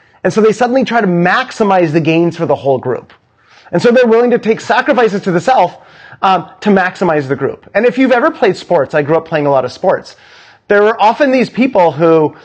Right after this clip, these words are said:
you know, you love to have them on your team, but you hate to play against them because they will do anything to win. And so those type of people who do anything to win, when they're thinking about themselves, are being really selfish.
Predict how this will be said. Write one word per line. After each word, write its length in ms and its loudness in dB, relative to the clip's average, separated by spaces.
you 100 -2
know, 120 2
you 180 2
love 240 2
to 60 2
have 200 0
them 120 2
on 100 0
your 140 0
team, 240 -2
but 100 -2
you 80 -6
hate 180 -8
to 60 -10
play 180 -2
against 300 -8
them 300 -2
because 320 -2
they 140 2
will 140 2
do 140 0
anything 560 0
to 60 0
win. 340 -4
And 240 0
so 180 2
those 360 2
type 160 0
of 80 0
people 320 2
who 120 2
do 200 0
anything 340 0
to 60 2
win, 200 2
when 120 0
they're 100 2
thinking 220 -2
about 120 0
themselves, 400 -2
are 120 0
being 220 0
really 240 0
selfish. 540 -4